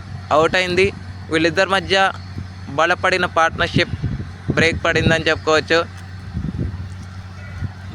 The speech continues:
But ఎక్కడ కూడా ఆగలేదు, ఫిఫ్టీ టూ రన్స్ పార్ట్నర్‌షిప్కి బ్రేక్ పడింది,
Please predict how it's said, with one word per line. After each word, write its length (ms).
But 240
ఎక్కడ 260
కూడా 380
ఆగలేదు, 560
ఫిఫ్టీ 240
టూ 160
రన్స్ 340
పార్ట్నర్‌షిప్కి 520
బ్రేక్ 340
పడింది, 420